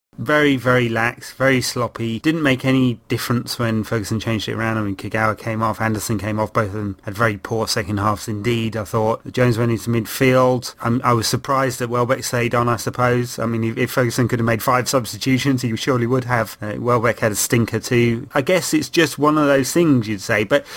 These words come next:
it is worrying that there are quite a lot of recent games that United really have gone off the ball in the second half. You know, I hope, I hope it's just a,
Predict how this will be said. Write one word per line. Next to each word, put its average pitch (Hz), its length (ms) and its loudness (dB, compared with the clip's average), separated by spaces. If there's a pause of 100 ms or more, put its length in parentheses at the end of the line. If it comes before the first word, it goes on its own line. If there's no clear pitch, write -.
(140)
it 185 100 2
is 233 180 0
worrying 170 360 2
that 113 280 -2
there 139 120 2
are 131 40 0
quite 190 240 -2
a 180 60 0
lot 170 180 2
of 135 80 0
recent 135 340 -2
games 107 420 -4
that 107 180 -10
United 117 240 -6
really 117 280 -4
have 110 240 -2
gone 107 200 -6
off - 160 -12
the 104 60 -10
ball 101 260 -4
in 98 80 -6
the 101 40 -8
second 104 340 -12
half. 98 280 -10
You 98 80 -10
know, 101 100 -8
I 110 120 -2
hope, 120 220 0
I 107 140 -10
hope 123 200 0
it's - 160 -10
just - 340 -4
a, 101 180 -2